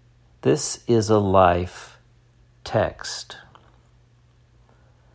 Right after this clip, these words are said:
"For my thoughts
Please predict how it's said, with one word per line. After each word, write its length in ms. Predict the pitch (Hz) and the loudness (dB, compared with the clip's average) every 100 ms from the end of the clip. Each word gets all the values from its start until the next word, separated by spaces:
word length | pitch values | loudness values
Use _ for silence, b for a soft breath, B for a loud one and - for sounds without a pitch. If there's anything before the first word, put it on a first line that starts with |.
| _ _ _ _ _ _ _ | _ _ _ _ _ _ _
"For 320 | - - 117 | -20 -2 0
my 320 | 107 113 135 143 | 6 6 6 4
thoughts 880 | - 139 110 85 - - - - | 6 8 8 4 0 -6 -6 -8